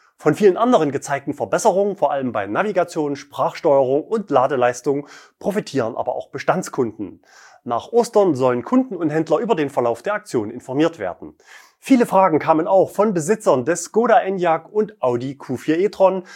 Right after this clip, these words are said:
Beide Fahrzeuge teilen sich ja die M E B Plattform mit V Ws I-D-Familie. Zuerst Skoda Enyaq. Ich hab für euch mal nachgefragt,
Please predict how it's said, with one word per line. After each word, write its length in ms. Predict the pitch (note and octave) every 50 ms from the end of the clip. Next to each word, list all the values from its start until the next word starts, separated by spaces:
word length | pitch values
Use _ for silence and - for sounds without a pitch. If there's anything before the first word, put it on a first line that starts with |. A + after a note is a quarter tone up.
| - - _ _
Beide 260 | _ A#2 C3 F3 G3 -
Fahrzeuge 480 | - E3+ D#3 D3+ - E3 D3+ D#3 D3
teilen 300 | - - C3+ B2+ C3+ C3+
sich 140 | B2+ B2+ B2
ja 140 | C3 A#2 B2
die 140 | B2+ B2 -
M 120 | F#3 F#3+
E 80 | G3 F3+
B 200 | - B2+ A2+ A2
Plattform 540 | - G#2+ G#2 - - - A#2 A#2 A#2 A2+ - - - _ _
mit 240 | - A2 G#2+ A#2 -
V 260 | - - C3+ B2 G#2+
Ws 220 | A2 G#2+ G2+ - -
I-D-Familie. 800 | C3 B2 A2+ D3+ D3 - C#3 B2 A2+ G#2 F#2+ F#2 F2+ D#2+ C#2+ - _ _ _ _ - - - _ _ _
Zuerst 300 | _ - G#3+ A3+ A3+ A3
Skoda 240 | - - A#3 G3 F3+
Enyaq. 400 | D#3+ D#3+ F#3+ G#3 A3 A3+ A3 - -
Ich 200 | F#3+ E3+ - E3
hab 160 | E3 - -
für 100 | D#3 C#3+
euch 160 | D3+ C#3+ -
mal 160 | C3 A#2+ A#2+
nachgefragt, 840 | A#2+ C3 E3 F#3 - - C#3+ - - - A#2 A2+ C#3 F3+ - -